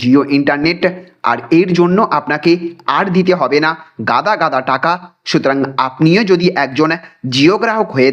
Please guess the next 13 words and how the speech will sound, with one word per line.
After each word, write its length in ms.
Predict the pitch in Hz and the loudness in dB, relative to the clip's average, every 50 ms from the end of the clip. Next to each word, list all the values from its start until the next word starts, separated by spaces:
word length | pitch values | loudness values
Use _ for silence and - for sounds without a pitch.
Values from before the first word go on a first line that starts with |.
| - | 0
থাকেন, 240 | 165 143 - 170 170 180 190 175 190 - _ - | -2 -2 -2 -2 -2 -2 -4 -6 -8 -10 _ -6
তাহলে 220 | 127 131 139 135 135 131 - | -4 -2 0 0 0 0 2
কিভাবে 340 | 143 139 135 139 131 151 165 175 175 175 - - _ - 131 135 | 2 2 2 2 0 0 0 0 -2 -6 -14 -14 _ -4 -2 -2
আপনিও 360 | - - - 165 180 208 233 - - | -2 0 2 2 4 4 2 0 0
এই 80 | 196 208 190 185 | -2 -2 -2 -2
রিচার্জ 240 | 175 214 202 185 180 - | -2 -2 -2 -2 -2 -2
প্ল্যানে 240 | 170 151 156 165 185 180 - - - _ 156 151 | -2 -2 -2 -2 -4 -6 -10 -16 -8 _ 0 0
রিচার্জ 280 | 160 165 233 202 165 - - 139 | 2 2 0 -2 -2 -2 0 2
করবেন, 260 | 139 139 135 156 170 175 185 180 - _ _ - | 2 4 2 0 0 -2 -4 -6 -8 _ _ 0
কি 80 | 185 180 | 0 2
কি 80 | 190 226 - - | 2 2 2 2
সুবিধা 260 | 208 196 202 190 175 - - | 2 2 2 0 0 0 -2
পাবেন, 240 | 120 123 143 156 | -2 -2 -2 -2